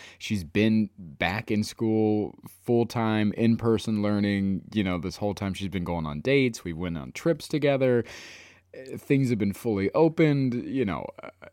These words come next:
it's just so bizarre to even think there was a time where that wasn't life. And I think that speaks to trauma as well, because that's what,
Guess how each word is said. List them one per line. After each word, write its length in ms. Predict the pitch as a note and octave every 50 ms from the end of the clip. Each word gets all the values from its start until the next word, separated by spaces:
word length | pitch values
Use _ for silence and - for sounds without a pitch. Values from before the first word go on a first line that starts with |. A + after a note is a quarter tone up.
| _ _ -
it's 240 | G2+ G#2+ - - -
just 260 | - F3+ E3 - -
so 280 | - E3 D3 C#3+ C#3
bizarre 400 | A#2+ G#2 A2 G2 G#2+ A#2+ B2+ B2+
to 60 | C3 B2+
even 280 | A2+ A#2 A2+ G#2 G2+
think 180 | - B2 A#2 -
there 140 | A#2+ A2+ G#2+
was 160 | G2+ F#2+ F2+
a 80 | F#2+
time 520 | - - - - G#2+ A2 G#2+ G#2 G2+ G2 F#2
where 580 | F2 F2 E2+ E2+ E2 E2 D#2+ D#2 D#2 D2 D2 - _ _ _ _ _ _ _ _ _ _ -
that 240 | - G#2 G2 - -
wasn't 500 | F#2+ F#2 F#2+ G2+ F#2+ E2+ G2 F#2 E2+ D2+ _ _ _ _ _ _ -
life. 540 | D#2 E2 E2 D2 A#1+ - - - - - _ _ _ _ _ _ _ _ _ _ _ _ _ _ - _ _ _ _ _ _ _ _ _ _ - - - _ _ -
And 420 | G2+ G2+ G2 G2+ G2 F#2+ F#2 - - - _ _ _ _ -
I 80 | - -
think 180 | - - B2+ -
that 160 | - A2 -
speaks 400 | - - - A#2 A2+ F#2 - -
to 560 | - - G#2 G2 F#2 F2+ E2+ E2 D#2+ D2 - _ _ _ -
trauma 480 | - - - A2 G#2+ G#2+ G2+ G2+ F#2+ E2+
as 200 | F2+ F2+ D#2+ F2
well, 400 | F2 E2+ F#2 F#2 F2+ F2 F2 E2+
because 240 | D2+ D#2+ - D2+
that's 240 | D#2 F#2+ G2+ - -
what, 180 | - G2+ -